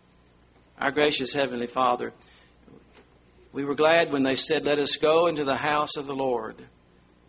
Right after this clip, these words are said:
Our hearts are always stirred when the Lord's day comes, at this prospect of meeting with your people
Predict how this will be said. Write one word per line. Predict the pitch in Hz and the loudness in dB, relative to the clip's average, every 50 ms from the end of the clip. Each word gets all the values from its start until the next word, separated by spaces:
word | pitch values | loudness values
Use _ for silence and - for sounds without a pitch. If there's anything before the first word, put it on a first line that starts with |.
| _ _ | _ _
Our | 131 131 | -4 -2
hearts | 127 - 156 147 143 147 - - | 0 2 2 2 2 2 -2 -2
are | 147 | 0
always | - 135 139 143 147 143 139 131 | 2 2 4 4 2 2 0 -2
stirred | - - - - - 143 135 131 123 117 120 120 | -2 -2 -4 -2 0 0 2 2 2 0 0 -4
when | 123 120 | -6 -8
the | 117 127 | -6 -2
Lord's | 127 135 135 131 127 - | 0 0 0 0 -2 -4
day | - 131 123 120 | -6 -4 -4 -4
comes, | 120 - - 143 135 120 113 110 117 117 120 _ - _ _ _ - _ _ - - - _ _ _ - | -6 -10 -12 -10 -8 -8 -8 -10 -12 -16 -20 _ -20 _ _ _ -20 _ _ -20 -20 -20 _ _ _ -20
at | 107 104 | -20 -20
this | - 135 - - | -14 -12 -12 -12
prospect | - - - 165 165 160 151 - - - - 139 135 127 - - | -12 -2 2 2 4 4 2 0 -2 -2 -2 -2 -2 -2 -4 -6
of | 127 127 123 - - - _ _ _ _ _ _ _ _ _ _ _ _ _ _ _ _ _ _ | -6 -6 -6 -8 -12 -20 _ _ _ _ _ _ _ _ _ _ _ _ _ _ _ _ _ _
meeting | - 139 156 165 170 160 160 156 | -4 -2 0 0 2 0 0 -2
with | 151 147 | -2 -2
your | 139 151 151 | -2 -4 -4
people | 151 - 151 143 135 - - 123 120 117 120 | -2 -4 -4 -4 -4 -6 -8 -10 -10 -10 -12